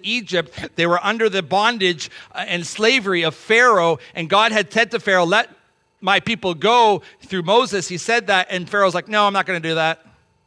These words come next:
So he said it again, "No," again, "No." And so he sent nine plagues, disasters upon the land of Egypt, and they kept saying, "No, no, no, no, no, no, no."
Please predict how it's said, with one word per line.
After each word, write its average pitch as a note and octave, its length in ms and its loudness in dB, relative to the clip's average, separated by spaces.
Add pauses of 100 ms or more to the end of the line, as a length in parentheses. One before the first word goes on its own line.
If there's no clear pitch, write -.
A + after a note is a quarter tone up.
(640)
So - 80 -10
he D#3+ 60 -4
said F#3 180 -2
it F3 100 0
again, E3+ 500 0 (100)
"No," E3 360 0 (240)
again, E3 380 -2
"No." D3+ 360 -4 (1120)
And D3+ 360 0
so E3 200 0
he D#3+ 100 0
sent D#3+ 320 -4
nine D#3 340 -2
plagues, D#3+ 760 -4 (400)
disasters D3+ 560 -6
upon D#3 260 -6
the D#3 60 -8
land D3+ 220 -4
of C#3 60 -10
Egypt, E3 300 -8
and C#3+ 100 -12
they C3+ 60 -8
kept D3+ 180 -8
saying, D3+ 240 -8
"No, D3+ 200 -6
no, D3 260 -8
no, D3 240 -10
no, C#3+ 220 -10
no, C#3+ 220 -10
no, C#3 200 -10
no." D3+ 380 -10